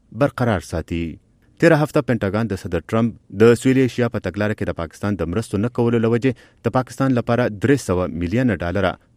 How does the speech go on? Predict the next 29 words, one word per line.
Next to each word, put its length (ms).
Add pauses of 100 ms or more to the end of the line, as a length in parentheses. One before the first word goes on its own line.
د 140
ختمولو 500 (300)
اعلان 300
کړی 220
و. 120 (680)
خو 100
د 100
پاکستان 400
خارجه 260
وزیر 260 (360)
شاه 160
محمود 280
قریشي 360
د 120
امریکا 300
د 100
پوځي 300
امداد 480
ځنډولو 540
په 120
ځواب 240
کې 140
ویلي 240
وو 160
چې 440
دا 160
د 180
امریکا 420
امداد 360